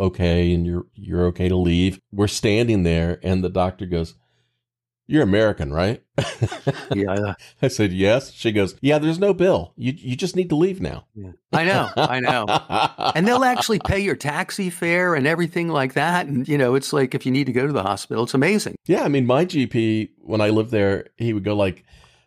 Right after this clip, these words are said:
Speaker 1: well, first off, I had, like, two really crummy G Ps that I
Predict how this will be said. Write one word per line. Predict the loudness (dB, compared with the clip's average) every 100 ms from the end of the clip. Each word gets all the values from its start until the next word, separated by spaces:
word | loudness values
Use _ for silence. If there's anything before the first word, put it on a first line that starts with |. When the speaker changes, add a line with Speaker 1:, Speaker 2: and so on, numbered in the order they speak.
| _
Speaker 1:
well, | 2 2
first | 2 0 0
off, | 0 -2 -10 -20 _ _ _ _ _
I | 0
had, | 0 0 -6 -8 -4
like, | -4 -2
two | 0 2
really | 2 2 0
crummy | 0 0 0
G | 0 -6
Ps | -2 -2 -2 -4
that |
I | -8